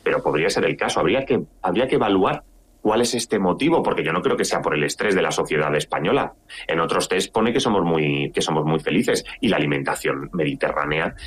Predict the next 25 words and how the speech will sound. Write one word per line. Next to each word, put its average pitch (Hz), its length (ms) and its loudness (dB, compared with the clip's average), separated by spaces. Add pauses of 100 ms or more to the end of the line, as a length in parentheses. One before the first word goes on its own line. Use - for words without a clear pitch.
(160)
creo 67 300 0
que 71 100 -2
es - 300 -4
esencial 73 800 -2
y 95 100 2
base 76 500 0
en 92 120 2
el 78 120 0
cuidado 71 340 0
de 71 80 2
las 73 180 -2
enfermedades, 82 720 0
eh, 71 340 0
cardiovasculares. - 1200 -2 (380)
Entonces, 85 480 2
bueno, 92 340 2
el 87 100 2
estudio 104 480 2
hay 113 120 2
que 113 80 0
hacerlo, 117 300 0
hay 90 80 0
que 98 80 0
plantearlo 101 800 0 (100)
y, 73 840 0